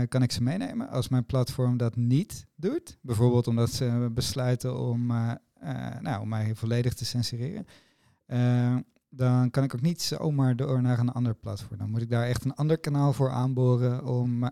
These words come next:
tegen mijn volgers te zeggen, ja, vanaf nu moet je me daar, eh, volgen. En die kunnen ook niet zonder meer controleren of ik dezelfde ben of dat ik vooral iemand ben die zich voordoet als, eh,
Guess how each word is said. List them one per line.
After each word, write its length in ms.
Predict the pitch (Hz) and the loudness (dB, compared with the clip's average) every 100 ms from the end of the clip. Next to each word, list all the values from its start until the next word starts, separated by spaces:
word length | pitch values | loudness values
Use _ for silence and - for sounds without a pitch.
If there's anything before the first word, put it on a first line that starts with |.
| - | -2
tegen 260 | 131 123 | -2 2
mijn 140 | 131 117 | 2 2
volgers 460 | 120 127 120 120 | 4 4 2 -2
te 100 | - | -2
zeggen, 380 | 127 123 117 135 | -2 -2 -2 -4
ja, 120 | 127 | -4
vanaf 200 | 113 123 | -2 0
nu 120 | 101 127 | 2 4
moet 160 | 127 | 2
je 60 | 127 | 0
me 100 | 127 | -2
daar, 340 | 117 123 123 - | 0 0 -2 -4
eh, 180 | 135 110 110 | -12 -12 -10
volgen. 260 | 110 110 120 | -8 -8 -4
En 60 | |
die 180 | 117 117 - - - | -2 -4 -6 -20 -16
kunnen 240 | - 123 131 | -2 -2 0
ook 80 | |
niet 200 | 131 139 | 2 2
zonder 300 | - 143 139 | 4 6 8
meer 220 | 131 127 117 - - - _ _ | 8 8 6 0 -20 -20 _ _
controleren 800 | 135 127 - 120 131 135 131 | 4 4 4 6 6 6 4
of 240 | - 127 120 | 4 2 2
ik 120 | 120 | 0
dezelfde 480 | 120 110 127 131 143 | 2 4 4 2 0
ben 220 | 127 127 | 2 2
of 140 | 131 | 0
dat 200 | 110 120 | 0 -2
ik 140 | - - | -4 -8
vooral 200 | 123 120 | -2 0
iemand 240 | 120 117 | 0 0
ben 140 | 120 120 | 0 0
die 220 | 120 117 | 0 0
zich 260 | 113 110 - _ | -2 -4 -12 _
voordoet 800 | - - 127 127 117 110 110 113 | -10 2 6 6 6 2 0 -4
als, 240 | 107 - | -8 -6
eh, 80 | 123 | -8